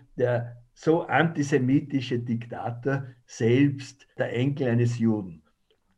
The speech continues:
Das ist dieses merkwürdige Verhältnis zu seiner Mutter. Wobei eben die Charaktere, Vater und, und Mutter, sich ja doch auch sehr unterscheiden. Der Vater war sicher massiv antiklerikal,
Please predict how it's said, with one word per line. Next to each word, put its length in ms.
Das 100
ist 120
dieses 260
merkwürdige 680
Verhältnis 760
zu 340
seiner 300
Mutter. 580
Wobei 340
eben 180
die 380
Charaktere, 760
Vater 460
und, 320
und 220
Mutter, 320
sich 180
ja 100
doch 240
auch 200
sehr 280
unterscheiden. 640
Der 100
Vater 380
war 220
sicher 380
massiv 580
antiklerikal, 1040